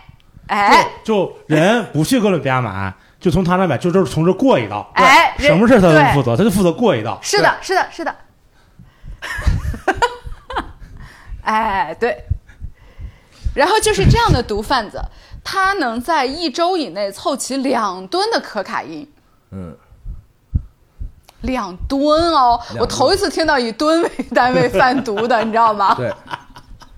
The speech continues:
Speaker 1: 上来说我要两吨。
Speaker 3: 嗯。
Speaker 1: 完了他还喜出望外。
Speaker 2: 嗯。来大活了。
Speaker 3: 来大活了。
Speaker 1: 啊，而且这个人是他刚刚陷害了入狱、出狱的人。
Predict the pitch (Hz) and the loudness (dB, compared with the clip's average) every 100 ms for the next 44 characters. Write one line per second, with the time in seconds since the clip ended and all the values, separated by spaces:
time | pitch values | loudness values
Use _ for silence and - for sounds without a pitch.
0 | - - - 392 277 240 311 311 180 202 | -14 -10 -2 2 2 0 -4 -6 -6 -6
1 | 240 202 - - 214 220 240 - 277 - | -8 -12 -12 -10 -8 -8 -10 -10 -10 -14
2 | - - - _ 110 107 - - 339 440 | -16 -14 -14 _ -10 -10 -8 0 2 2
3 | 494 494 494 247 311 381 339 381 214 - | 0 -2 -2 -4 0 2 2 2 0 -4
4 | 117 110 - - _ - - - - - | -10 -10 -14 -20 _ -18 -18 -18 -20 -20
5 | _ _ - - - _ _ _ _ - | _ _ -20 -20 -20 _ _ _ _ -20
6 | _ _ 127 135 170 139 117 151 - - | _ _ -10 -4 -2 -2 -2 -4 -4 -12
7 | _ _ _ - - 170 143 135 147 - | _ _ _ -4 0 2 2 0 0 2
8 | 403 392 - 403 285 208 160 165 - - | 2 0 -2 -2 -2 -2 -6 -8 -14 -8
9 | - 339 339 339 370 370 370 349 349 359 | -6 -2 -2 0 2 0 0 0 0 -2
10 | - 381 254 269 - 330 220 170 135 226 | -4 -2 -2 -6 -6 -2 -2 -2 -4 -4
11 | 349 302 240 302 277 113 - _ _ - | -6 -6 -8 -8 -8 -10 -14 _ _ -10
12 | - 370 349 381 370 220 165 | -4 -2 0 -2 -2 -4 -6